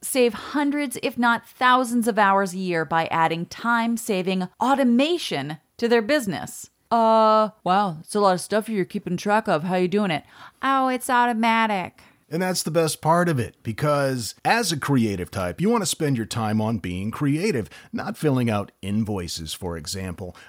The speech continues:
Speaker 2: I hate asking people for money. This way, with HoneyBook, it does it for you.
Speaker 1: And you still get money. So you don't have to ask for it, but you still get it, 'cause we like to get money.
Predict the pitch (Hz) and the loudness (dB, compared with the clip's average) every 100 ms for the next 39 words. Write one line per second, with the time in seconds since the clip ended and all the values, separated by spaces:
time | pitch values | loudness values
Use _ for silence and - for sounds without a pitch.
0 | - 226 180 202 180 107 - 110 90 98 | -6 -2 0 0 0 0 -2 -4 -6 -6
1 | 87 90 - 98 104 101 101 _ _ 107 | -8 -10 -6 -2 -2 -2 -6 _ _ -12
2 | 104 185 226 139 117 101 98 101 120 117 | -2 0 0 -2 -2 -2 -4 -6 -6 -6
3 | - 247 262 107 104 - - 175 165 165 | -6 -2 -2 -2 -4 -6 -6 -4 -2 -4
4 | 156 - 147 117 78 - 294 294 262 302 | -6 -4 -4 -4 -6 -8 -4 -2 -2 -4
5 | 277 247 269 311 - - _ _ - 254 | -4 0 0 -2 -6 -12 _ _ -4 0
6 | 254 254 262 - 233 240 - - 196 170 | 2 2 2 0 0 0 -4 -4 -2 -2
7 | - _ - 202 185 - 196 175 127 - | -6 _ -6 -4 -4 -4 -2 -2 -4 -6
8 | _ - 180 175 202 208 233 240 220 220 | _ -8 -6 -4 -2 0 0 -2 -2 -2
9 | 202 208 190 120 117 | 0 0 -2 -4 -12